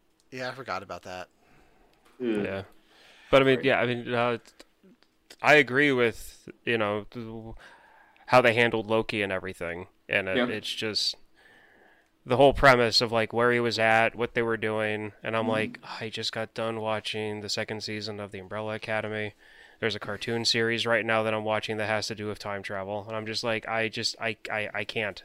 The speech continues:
Speaker 3: right
Speaker 1: Yeah.
Speaker 3: now."
Speaker 2: It's like the sa-, I mean, it's kind of
Speaker 3: <laughs>
Speaker 2: the same. Like, we were
Speaker 3: Yeah.
Speaker 2: watching it, I was like, "Oh, it's like that thing from Umbrella," which, like, yeah, it kind of is
Speaker 3: Yeah.
Speaker 2: like that thing from Umbrella.
Speaker 1: Yeah.
Speaker 3: Yeah. Which, I love the memes, though, that are coming out about it, with all the
Speaker 2: Are
Speaker 3: different
Speaker 2: there?
Speaker 3: time travel characters being thrown into the,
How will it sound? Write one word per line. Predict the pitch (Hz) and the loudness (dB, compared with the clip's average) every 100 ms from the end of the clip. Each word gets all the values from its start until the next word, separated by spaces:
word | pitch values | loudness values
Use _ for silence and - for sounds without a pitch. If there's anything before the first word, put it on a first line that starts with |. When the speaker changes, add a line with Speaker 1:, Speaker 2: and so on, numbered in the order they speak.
| - | -10
Speaker 3:
right | 110 | -6
Speaker 1:
Yeah. | 101 | -2
Speaker 3:
now." | 113 | 4
Speaker 2:
It's | |
like | 147 | 6
the | 139 160 | 8 6
sa-, | - 226 | 8 8
I | |
mean, | 170 220 | 8 4
it's | 247 | 4
kind | 240 349 | 6 8
of | 185 143 | 6 6
Speaker 3:
<laughs> | |
Speaker 2:
the | 156 | 4
same. | 143 165 165 175 117 | 6 6 6 6 4
Like, | 127 127 - - - - | 0 0 -8 -12 -14 0
we | - | 8
were | - | 10
Speaker 3:
Yeah. | |
Speaker 2:
watching | 190 190 185 | 10 6 4
it, | 147 | 4
I | |
was | 147 | 4
like, | 175 - | 2 4
"Oh, | 196 180 | 8 10
it's | 165 | 8
like | 170 | 4
that | 160 147 | 2 4
thing | 160 147 | 4 4
from | 151 143 | 2 2
Umbrella," | 135 135 123 110 104 | 4 6 6 4 2
which, | 131 135 | 2 4
like, | 123 139 135 - - - | 4 4 0 -14 -20 -6
yeah, | 107 135 175 - - - | 4 4 4 -2 -20 -20
it | 104 | -6
kind | 107 113 | -2 0
of | 117 | 4
is | 131 | 6
Speaker 3:
Yeah. | 110 | 6
Speaker 2:
like | |
that | 107 113 | 4 2
thing | 120 | 0
from | 117 104 | 2 0
Umbrella. | 107 98 87 82 - _ - | 0 0 0 -6 -12 _ -10
Speaker 1:
Yeah. | 135 117 | -4 0
Speaker 3:
Yeah. | 101 95 _ _ _ _ _ - - - | 0 -2 _ _ _ _ _ -20 -12 -6
Which, | 135 - - | -4 -6 0
I | 131 | 6
love | 135 156 151 | 8 8 6
the | |
memes, | 127 120 123 | 4 4 2
though, | 117 107 | 0 -2
that | 104 | -2
are | |
coming | 101 104 101 | -4 -6 -4
out | 98 | -4
about | 98 98 98 | -4 -4 -4
it, | 98 - - - - | -4 -8 -14 -14 0
with | 123 | 4
all | 123 | 6
the | 123 | 6
Speaker 2:
Are | |
Speaker 3:
different | 131 143 110 | 6 4 4
Speaker 2:
there? | 113 | 4
Speaker 3:
time | 113 | 4
travel | 127 117 117 | 4 4 4
characters | - 120 117 - 123 113 | 4 4 4 2 0 0
being | 117 110 | -2 -4
thrown | 107 117 110 110 | -4 -2 0 0
into | 110 110 113 | -4 -4 -4
the, | 110 107 | -2 -2